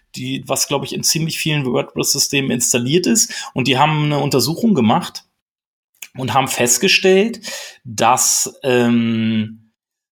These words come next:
kurz, dass, ähm, Google, also, oder zumindest Search,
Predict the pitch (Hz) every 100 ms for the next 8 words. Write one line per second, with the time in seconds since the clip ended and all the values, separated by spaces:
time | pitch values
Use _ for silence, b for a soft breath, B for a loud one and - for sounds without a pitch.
0 | _ - 131 - - - 110 - - -
1 | 123 117 117 117 120 113 127 170 156 147
2 | 247 - 131 123 113 117 120 110 - -
3 | 139 170 - - - -